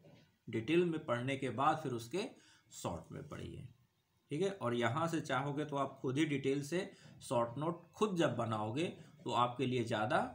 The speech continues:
beneficial होगा। तब तक के लिए thank you very much and once again please like the videos, subscribe the channel। और जितनी बार आप देखोगे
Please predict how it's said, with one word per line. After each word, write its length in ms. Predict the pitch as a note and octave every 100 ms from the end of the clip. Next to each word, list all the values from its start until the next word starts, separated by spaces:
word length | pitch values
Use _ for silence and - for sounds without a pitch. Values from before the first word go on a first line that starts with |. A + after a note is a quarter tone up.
| - - - F3
beneficial 800 | A#2 G2 F2+ F#2 F2 G2+ F#2 F#2
होगा। 240 | F#2 G2 - - - - - - - - - - -
तब 120 | A#2+ -
तक 140 | A#2
के 60 | B2
लिए 200 | A#2 A2+
thank 320 | A#2+ A#2 A#2+
you 120 | F3 A3+ - - _ -
very 260 | G#2+ A2 C3
much 260 | D3+ F#3+ - - - - _
and 180 | - G2+
once 260 | A#2+ C#3+ D3+
again 320 | D3+ D#3 C#3 - -
please 520 | C#3+ D#3+ E3+ E3+ - _ _ -
like 300 | G#2 C3 C#3
the 120 | D3 C3+
videos, 580 | C#3+ C#3+ D3+ D#3 E3 F3 - _ -
subscribe 680 | - A2+ - A#2+ B2 C#3+ D3
the 120 | D3
channel। 480 | D#3 D3 D#3 D#3+ E3+ - - _ -
और 240 | A2 G#2 G#2+
जितनी 340 | B2 - F3+
बार 200 | E3 D#3
आप 140 | D3 C#3+
देखोगे 560 | C#3 C#3+ D#3 D3+ D#3